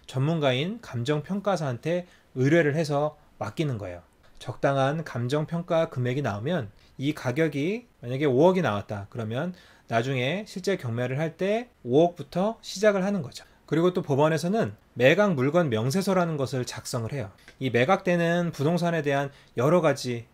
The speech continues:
뭐 하다못해 소재지부터 관리 관계, 낙찰 받았을 때 인수되는 사항들, 이런 것들을 세세하게 기록을 해서 매각 물건 명세서라는 것으로 만들고, 그리고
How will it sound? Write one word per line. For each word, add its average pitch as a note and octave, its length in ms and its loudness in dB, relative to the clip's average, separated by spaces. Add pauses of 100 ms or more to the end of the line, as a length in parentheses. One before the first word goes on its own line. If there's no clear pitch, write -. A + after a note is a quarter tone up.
뭐 A2+ 120 -10
하다못해 C#3+ 600 -2 (180)
소재지부터 F3+ 1080 0
관리 B2+ 340 -2
관계, C3 560 -2 (260)
낙찰 D#3 320 0
받았을 D3 420 0
때 D3 260 0 (200)
인수되는 D#3+ 560 0
사항들, E3 680 0 (220)
이런 C3 160 0
것들을 C#3 340 -2
세세하게 G3+ 500 2
기록을 C3+ 360 0
해서 D3+ 480 -2 (280)
매각 C#3+ 420 2
물건 B2 340 -2
명세서라는 C#3 640 -2
것으로 B2 480 -6 (280)
만들고, B2 640 -2 (200)
그리고 C#3+ 400 -6